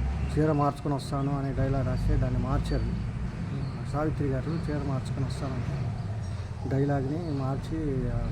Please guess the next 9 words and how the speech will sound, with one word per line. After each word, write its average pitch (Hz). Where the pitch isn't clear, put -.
"బొట్టు 143
పెట్టుకొని 160
వస్తాను" 143
అని 135
దాన్ని 120
మార్చారు. 127
ఎందుకంటే 131
అది 120
ప్రేక్షకుడు 139